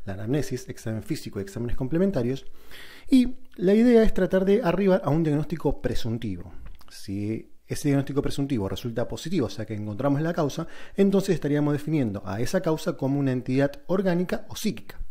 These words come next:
Pero, en el caso de no encontrarla, tenemos que descartar otras enfermedades que puedan tener un tratamiento efectivo, como por ejemplo infecciones o neoplasias. Tenemos que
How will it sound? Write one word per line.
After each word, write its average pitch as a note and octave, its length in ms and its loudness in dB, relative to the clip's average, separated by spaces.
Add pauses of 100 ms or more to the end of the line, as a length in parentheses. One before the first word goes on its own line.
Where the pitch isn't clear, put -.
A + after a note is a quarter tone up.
(440)
Pero, A3+ 260 6 (100)
en A#2 100 -2
el A2+ 100 -2
caso A2+ 280 -4
de A2+ 60 -2
no B2+ 120 0
encontrarla, D3+ 420 0
tenemos E3+ 240 0
que - 100 -6
descartar C3+ 600 -2
otras G3+ 400 0
enfermedades A#2 720 -2 (380)
que - 100 -6
puedan B2 540 2
tener C3 220 4
un G#2 80 0
tratamiento A#2 400 0
efectivo, E3 460 0
como A2 240 -4
por G2+ 120 -4
ejemplo G#2 280 -4
infecciones G#2 520 -6
o B2+ 80 -2
neoplasias. D#3+ 580 0 (760)
Tenemos G#3 300 6
que G3 320 4